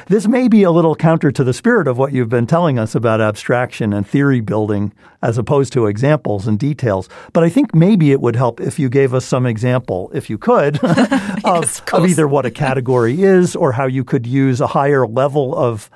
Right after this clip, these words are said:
Speaker 1: thinking to shed light on something by ignoring certain details. So, some example of something in the categorical way of thinking. Could we start with a category,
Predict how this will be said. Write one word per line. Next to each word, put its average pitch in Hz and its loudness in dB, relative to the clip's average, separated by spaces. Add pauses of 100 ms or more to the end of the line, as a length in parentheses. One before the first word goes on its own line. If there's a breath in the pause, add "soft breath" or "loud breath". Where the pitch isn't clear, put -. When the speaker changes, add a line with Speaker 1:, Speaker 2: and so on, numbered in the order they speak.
(160 soft breath)
Speaker 1:
thinking 170 2
to 131 -4
shed 110 -2
light 151 0
on 147 2
something 127 -2
by 110 0
ignoring 107 -2 (340 soft breath)
certain 104 -2
details. 131 -2 (240 loud breath)
So, 220 0
some 233 2
example 147 0
of 110 -2
something - -4
in 123 0
the 113 -2
categorical 113 -2
way 98 -2
of 92 -8
thinking. 101 -8 (140 loud breath)
Could 214 2
we 190 4
start 196 0
with 190 2
a 165 0
category, 165 -4